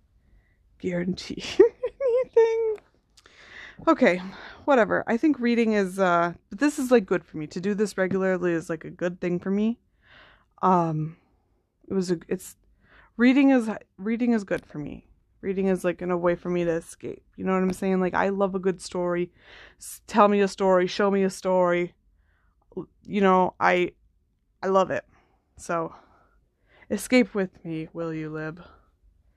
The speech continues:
And anyone else who wants to. If you're here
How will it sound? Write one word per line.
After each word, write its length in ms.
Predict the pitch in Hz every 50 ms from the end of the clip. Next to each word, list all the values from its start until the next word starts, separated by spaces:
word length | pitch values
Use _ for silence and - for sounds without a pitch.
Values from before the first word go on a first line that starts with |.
| _ _ _ _ _ _ _ _ _ -
And 400 | 196 196 196 196 190 190 185 - _ _ _
anyone 320 | 196 196 202 202 208 208 202
else 300 | 190 185 180 180 - -
who 100 | - 170
wants 380 | 170 160 160 160 165 - - -
to. 360 | - 160 160 160 165 165 180 _ _ _ _ _ _ _ _ _ _ _ _ _ _ _ _ _ _ - _ _ -
If 140 | - 180 -
you're 120 | 180 175
here 500 | 180 185 208 208 208 208 214 214 208 -